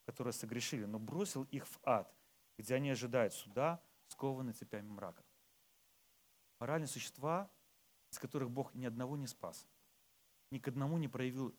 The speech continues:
любви и ни к одному не проявил своего спасения. Но к людям Бог это сделал. Вы представляете, насколько Божья любовь к нам, к людям, которые на самом деле слабее этих существ,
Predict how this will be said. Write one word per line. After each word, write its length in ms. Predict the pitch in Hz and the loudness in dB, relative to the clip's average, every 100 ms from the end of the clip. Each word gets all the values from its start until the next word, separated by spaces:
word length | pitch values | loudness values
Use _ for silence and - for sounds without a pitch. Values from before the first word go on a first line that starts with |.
| - | -10
любви 420 | 113 110 107 170 | -8 -8 -4 -4
и 140 | - | -2
ни 140 | 123 117 | -2 -2
к 100 | 123 | -2
одному 420 | 120 127 165 175 - - | -2 0 0 -2 -8 -12
не 80 | 120 | -10
проявил 380 | 117 123 120 147 | -4 0 0 0
своего 280 | - 117 117 | -2 -2 -2
спасения. 580 | - 117 - 104 87 85 _ _ _ _ _ | -4 -6 -6 -6 -8 -20 _ _ _ _ _
Но 60 | - | -18
к 100 | - | -6
людям 360 | 143 123 98 85 _ _ _ - | -2 -2 -4 -8 _ _ _ -12
Бог 180 | 113 - | -10 -10
это 140 | 110 | -12
сделал. 420 | 101 98 87 78 _ _ _ _ _ _ _ _ _ _ _ _ _ _ - | -10 -10 -10 -12 _ _ _ _ _ _ _ _ _ _ _ _ _ _ -12
Вы 80 | 117 | -8
представляете, 460 | 143 170 226 240 | 0 6 6 6
насколько 600 | 175 151 233 220 208 180 - - _ | 4 2 0 8 8 8 4 -20 _
Божья 340 | - 151 175 156 | 0 4 4 4
любовь 360 | 143 160 156 | 2 4 2
к 80 | - | 2
нам, 360 | 151 185 160 107 - | 2 4 4 2 -4
к 100 | 127 | -2
людям, 400 | 175 214 127 110 | 4 4 4 0
которые 360 | 123 143 160 | -2 2 2
на 60 | 156 | 2
самом 300 | - 175 156 | 4 4 4
деле 240 | 143 135 | 4 4
слабее 600 | 139 143 135 170 208 147 | 4 2 4 6 6 6
этих 200 | 131 - | 4 0
существ, 600 | - 113 - 135 214 - | -4 -2 -2 0 -2 -4